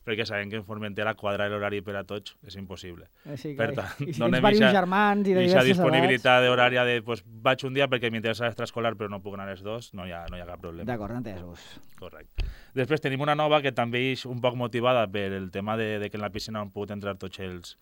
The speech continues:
Speaker 1: tots els nens de Formentera, que és la de psicomotricitat o iniciació deportiva. Aquesta està destinada un poc als, als alumnes de, d'infantil, del segon cicle d'infantil, de tres a sis anys. Aquesta naix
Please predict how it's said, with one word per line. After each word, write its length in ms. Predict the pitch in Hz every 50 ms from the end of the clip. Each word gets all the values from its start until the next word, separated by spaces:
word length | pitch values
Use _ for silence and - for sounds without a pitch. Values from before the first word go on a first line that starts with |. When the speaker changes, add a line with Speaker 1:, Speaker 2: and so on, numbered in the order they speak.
| _ - - _ _ _
Speaker 1:
tots 220 | _ - 101 - 113
els 80 | 92 98
nens 160 | 107 101 -
de 80 | 107
Formentera, 560 | 98 - 104 101 101 98 95 117 117 117 127 143 - - - - -
que 100 | - 117
és 40 | 110
la 60 | 117 117
de 80 | 117
psicomotricitat 800 | 110 120 104 104 101 107 98 101 95 - 101 90 - 104 104 -
o 40 | 113
iniciació 340 | 110 98 - 101 95 98 98
deportiva. 500 | 98 95 95 90 - 95 87 80 82 - - - _ _ - - _ _ _ _
Aquesta 260 | _ 113 110 - - 120
està 220 | - - 123 117 117
destinada 400 | 117 113 - 120 110 113 117 117
un 60 | 104
poc 160 | 117 117 -
als, 280 | 113 110 110 107 - -
als 280 | - - 110 104 98 -
alumnes 640 | 104 104 104 107 107 110 110 107 - - - - -
de, 380 | 120 101 101 98 92 92 90 87
d'infantil, 580 | 92 92 - - 90 85 85 - 87 82 85 87
del 80 | 87
segon 180 | 90 95 95 95
cicle 200 | 101 90 90 98
d'infantil, 380 | 95 87 - 85 82 82 90 87
de 80 | 87 85
tres 180 | - 98 90 -
a 60 | 101
sis 220 | 95 - 98 - 87
anys. 260 | 80 80 - - - _ _ - - - - - - - - _ _ _
Aquesta 440 | - 113 104 123 120 117 - 131 127 135
naix 240 | 135 135 139 131